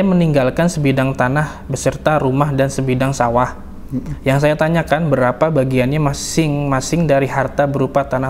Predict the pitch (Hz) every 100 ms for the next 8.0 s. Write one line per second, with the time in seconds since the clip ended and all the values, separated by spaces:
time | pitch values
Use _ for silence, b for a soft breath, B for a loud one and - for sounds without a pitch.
0 | - 143 135 143 156 160 - 147 - -
1 | - - - - - - 131 127 127 127
2 | 131 - - - - - - - 214 123
3 | 117 113 107 107 117 120 160 107 - -
4 | - B B B B B B B B B
5 | - - 156 165 190 185 170 151 139 156
6 | 151 - 143 143 147 127 - 143 143 135
7 | 131 - 131 127 123 120 113 - 113